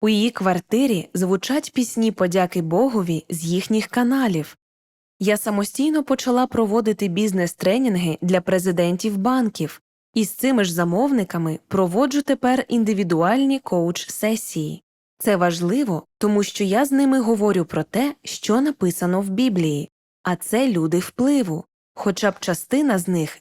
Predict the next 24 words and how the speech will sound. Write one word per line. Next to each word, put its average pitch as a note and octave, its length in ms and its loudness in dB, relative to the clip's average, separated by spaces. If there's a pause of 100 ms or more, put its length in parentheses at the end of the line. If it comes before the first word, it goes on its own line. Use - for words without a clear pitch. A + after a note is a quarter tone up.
відгукнеться F#3 1040 0
і G3+ 120 -2
понесе E3 560 -2
це D#3+ 300 -4
далі. E3+ 520 -2 (1000)
Звісно, F#3+ 640 -2 (120)
невирішених B3 760 2
завдань G3+ 460 0
ще - 280 -4
багато. F#3 680 -2 (480)
Досі C4 400 0
живу A3+ 320 0
на A#3 120 2
орендованій F#3 720 0
квартирі, G#3 720 -2 (360)
з G3 120 -2
бізнесом F#3 640 0
все C4+ 280 -2
нестабільно, F3+ 800 0 (400)
але F3+ 240 2
ставлення G3 800 0
до G3+ 140 2
всього G#3+ 400 -2
цього F3 500 -2